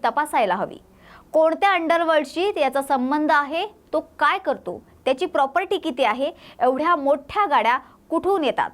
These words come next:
याचा तपास मुंबई पोलिसांना करावा लागेल. हा मुख्यमंत्र्यांचा खास माणूस कसा झाला, ज्याचा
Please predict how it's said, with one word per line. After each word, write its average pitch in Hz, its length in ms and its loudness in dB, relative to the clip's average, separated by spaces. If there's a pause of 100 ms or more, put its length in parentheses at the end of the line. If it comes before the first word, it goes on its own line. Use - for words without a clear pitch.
(220)
याचा 233 260 0
तपास 285 520 0
मुंबई 254 440 0
पोलिसांना 269 720 0 (360)
करावा 311 340 4
लागेल. 359 340 0 (400)
हा 294 80 2
मुख्यमंत्र्यांचा 311 920 0 (120)
खास 302 380 0
माणूस 240 440 0 (220)
कसा 349 240 0
झाला, 220 280 0 (540)
ज्याचा 269 420 2